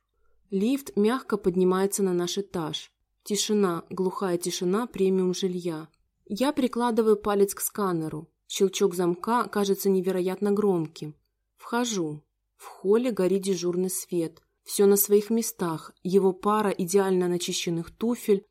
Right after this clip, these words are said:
моя японская ваза с сухой веткой. Порядок, абсолютный. И тогда я слышу это. Приглушённый, сдавленный смех.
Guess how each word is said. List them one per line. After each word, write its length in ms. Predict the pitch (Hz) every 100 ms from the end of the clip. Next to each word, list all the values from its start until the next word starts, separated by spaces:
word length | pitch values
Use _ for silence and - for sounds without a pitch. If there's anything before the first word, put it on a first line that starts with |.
| -
моя 240 | 196 233
японская 680 | 240 196 - 202 190 - 165
ваза 360 | 160 202 233 220
с 60 |
сухой 380 | - 208 - 208
веткой. 560 | 185 196 196 - 175 175 _ _ _
Порядок, 640 | - 220 208 160 147 - - -
абсолютный. 880 | 196 - 226 214 165 - 156 151 _ _ _ _ -
И 140 | 190
тогда 640 | - 180 175 175 220 254 -
я 220 | 180 180
слышу 520 | 175 190 190 - 190 -
это. 440 | 180 170 - 156 _ _ _
Приглушённый, 920 | - 190 175 175 180 - 233 247 226 196
сдавленный 580 | 180 180 185 185 185 190
смех. 640 | - 202 180 151 -